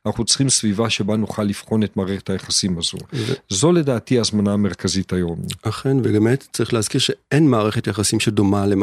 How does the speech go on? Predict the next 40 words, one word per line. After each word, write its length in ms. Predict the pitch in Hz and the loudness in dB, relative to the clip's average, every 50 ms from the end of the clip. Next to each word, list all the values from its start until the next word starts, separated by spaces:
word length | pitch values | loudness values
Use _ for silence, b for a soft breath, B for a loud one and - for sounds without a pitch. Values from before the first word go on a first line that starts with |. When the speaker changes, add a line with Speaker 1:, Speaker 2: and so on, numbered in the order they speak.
| - - | -2 -4
Speaker 2:
זאת 120 | - - | -6 -6
אומרת, 140 | 120 101 - | -6 -4 0
אין 160 | 143 131 147 | 2 4 4
מערכות 400 | 147 143 123 107 - - 110 101 | 4 4 2 0 -2 -4 -2 -2
יחסים 340 | - 101 98 - - 113 104 | -2 -2 -2 0 0 0 0
זהות. 460 | 92 98 101 87 95 101 95 - - | 2 0 0 0 0 -2 -4 -4 -4
אנחנו 220 | 110 107 101 - 117 | -4 -4 -2 -2 0
מדברים 340 | 107 110 110 117 131 123 | 0 0 0 2 2 2
על 60 | 120 107 | 2 2
אנשים 440 | 101 101 - - - 131 123 120 117 B B B B B B B B - | 0 0 -2 0 0 2 2 0 0 B B B B B B B B 0
אינדיבידואליים, 880 | 123 113 110 110 98 107 101 104 104 104 104 101 101 101 98 98 98 98 | 2 2 2 2 2 0 2 2 4 4 4 4 2 2 2 2 2 2
אנחנו 340 | 92 95 92 - - 104 | 0 0 -2 -2 -4 -4
מדברים 260 | 95 92 90 95 98 95 | -4 -4 -4 -2 -2 -2
על 60 | 92 | -2
סובייקטים 520 | - - 110 98 104 101 95 - 113 104 | -2 -2 -2 0 0 -2 0 0 -2 -2
שהם 240 | 98 - 104 104 92 | -2 0 -2 0 2
באמת 300 | 98 95 98 101 - - B B B B B B B - | 2 2 2 2 0 -2 B B B B B B B -2
מביאים 300 | 104 95 92 107 104 107 | 0 2 4 4 4 4
אל 100 | 107 101 | 4 2
השולחן 600 | 95 - - 110 90 - - 107 107 104 107 98 | 0 -2 -4 -4 -4 -2 -2 0 0 2 2 0
דברים 300 | 92 98 95 95 104 101 | 0 0 0 0 -2 -2
שונים 360 | - - - 107 104 110 110 | -2 -4 -4 -2 0 0 0
לחלוטין, 460 | 107 - - 104 95 90 - - 143 135 | 0 0 -2 -2 -4 -2 0 0 0 0
וכך 280 | 104 - - 127 - | 0 0 -2 -4 -2
גם 160 | 135 135 131 131 | -2 0 0 0
מערכת 260 | 113 110 - - 123 | 0 -2 -2 -4 -4
היחסים 360 | 117 107 113 104 - 127 127 | -4 -2 -2 -2 0 2 2
עם 160 | 123 120 120 120 113 110 - _ _ _ _ | 2 2 2 2 0 -2 -4 _ _ _ _
החומר 360 | - - 98 107 120 139 123 | -6 -2 0 2 4 4 4
או 120 | 101 98 95 | 4 2 2
ההתנהגות, 640 | 95 95 - 104 101 95 95 90 113 147 185 - b b b b b b b b b b _ _ 113 104 | 0 0 0 0 2 2 0 0 0 0 0 -2 b b b b b b b b b b _ _ -4 -2
וזה, 600 | 104 98 98 117 123 131 135 139 139 135 135 131 | -2 0 2 2 4 4 4 4 4 2 2 0
זה 160 | 131 127 123 | 0 -2 -2
דורש, 420 | 120 131 123 131 151 151 - - - | -2 0 0 0 0 -2 -4 -4 -4
אה, 80 | 156 | -2
אורך 260 | 151 - - 120 110 - | -2 0 0 -2 -2 -4
רוח 520 | - 127 123 147 156 156 151 139 - - 104 | -4 -2 0 2 2 2 0 -2 -4 -6 -4
ודורש 380 | 104 101 101 101 98 - - | -2 0 0 0 -2 -4 -6
התגייסות, 680 | - - - 101 92 90 - - - - 160 165 - - - | -10 -4 -2 0 0 0 0 0 2 2 2 0 0 -2 -4
ואנחנו 1080 | 123 120 - - - - _ _ _ _ _ _ - - 123 127 - - 127 120 113 | -4 -4 -4 -8 -14 -20 _ _ _ _ _ _ -4 -2 -2 -2 0 -2 -2 -2 -2